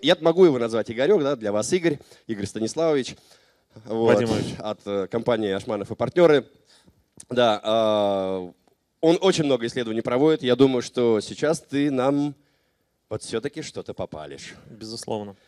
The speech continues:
Speaker 1: Тебе слово, поехали.
Speaker 2: Всем привет, меня зовут Игорь Бакалов, я представляю компанию «Ашманов и партнеры».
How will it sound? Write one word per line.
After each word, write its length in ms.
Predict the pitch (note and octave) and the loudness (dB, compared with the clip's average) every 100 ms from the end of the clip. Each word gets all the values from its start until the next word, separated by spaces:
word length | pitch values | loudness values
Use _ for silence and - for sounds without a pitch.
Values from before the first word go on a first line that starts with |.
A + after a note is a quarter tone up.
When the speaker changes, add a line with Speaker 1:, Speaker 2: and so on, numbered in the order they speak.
| _ _ _ _ _ - _ | _ _ _ _ _ -20 _
Speaker 1:
Тебе 240 | - F3 | -2 0
слово, 240 | E3 D3 G2 | 2 2 2
поехали. 440 | C3+ A#2+ - D2+ - - - | 2 0 -2 -10 -12 -20 -20
Speaker 2:
Всем 260 | - - C3 | -16 -10 -10
привет, 360 | B2 C3+ F#3 F#3+ - | -6 -6 -6 -8 -20
меня 340 | D3 C#3 C#3 B2+ | -14 -10 -6 -6
зовут 360 | B2 B2 A#2 - - - | -6 -8 -10 -18 -20 -16
Игорь 240 | B2+ B2+ | -12 -10
Бакалов, 440 | A#2 A#2 D#3 F#3 - - - | -8 -4 -2 -2 -6 -14 -20
я 180 | C3+ A#2+ | -10 -8
представляю 440 | - - C3+ B2+ A#2+ | -8 -6 -4 -4 -4
компанию 540 | A#2+ A#2 B2 A2+ A2 - | -8 -8 -6 -6 -8 -10
«Ашманов 400 | A2+ C3+ A#2+ A#2+ | -6 -4 -4 -8
и 40 | |
партнеры». 500 | - A#2+ D3+ F3 F3 | -8 -8 -2 -2 -4